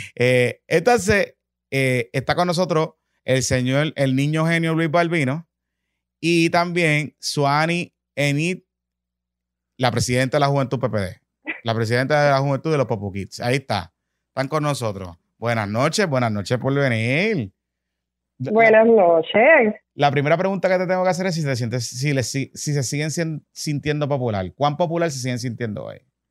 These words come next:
Speaker 2: Cien por ciento.
Speaker 1: ¿Ah, sí?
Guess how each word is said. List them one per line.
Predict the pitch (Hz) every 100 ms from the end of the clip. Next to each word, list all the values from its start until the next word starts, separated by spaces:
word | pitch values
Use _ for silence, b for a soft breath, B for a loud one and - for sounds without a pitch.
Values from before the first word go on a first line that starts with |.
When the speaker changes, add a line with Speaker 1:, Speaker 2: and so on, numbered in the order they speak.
| _ _ _ _ _ _ _ _ _ _ _ _ -
Speaker 2:
Cien | 220
por | 226 233
ciento. | 233 202 190 185 196 - _ _ _ -
Speaker 1:
¿Ah, | 117
sí? | 120 143